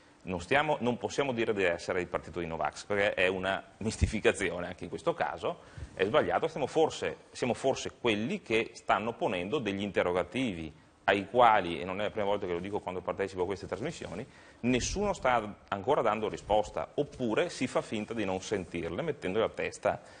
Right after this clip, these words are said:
eh, sotto la sabbia. Si sa benissimo che quando si mette la testa sotto la sabbia rimane fuori qualcos'altro.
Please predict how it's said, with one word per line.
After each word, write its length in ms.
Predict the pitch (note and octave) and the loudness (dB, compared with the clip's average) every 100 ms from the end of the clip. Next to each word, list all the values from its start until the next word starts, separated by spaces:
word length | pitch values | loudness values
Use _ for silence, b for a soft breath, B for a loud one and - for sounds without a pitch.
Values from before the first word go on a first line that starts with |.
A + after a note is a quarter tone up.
| B B | B B
eh, 220 | E2+ F2 | -2 -2
sotto 460 | - A2 - - C#2+ | 0 0 0 -2 -2
la 300 | F#2+ G2 - | 0 0 -2
sabbia. 540 | - G#2+ E2+ F2 D#3+ | -2 -2 -2 -2 -2
Si 160 | E3 G2 | -2 -4
sa 100 | A#2+ | -2
benissimo 320 | A2 A2 G#2 | 0 -2 -2
che 80 | F2+ | -2
quando 180 | G#2 G2 | -2 -4
si 120 | G#2 | -6
mette 160 | G#2 F#2 | -4 -2
la 80 | |
testa 260 | - G2 F#2 | -2 -4 -4
sotto 240 | G2 F#2+ | -4 0
la 80 | E3 | 0
sabbia 380 | - F#2 F#2 A#2+ | 2 -2 0 -2
rimane 260 | G2+ F#2 F#2 | -2 -4 -4
fuori 260 | F#2+ F#2 | -2 0
qualcos'altro. 920 | F#2 F2 F#2 F2 E2+ E2+ F#2 F2 - | 0 0 2 0 -2 -4 -4 -4 -8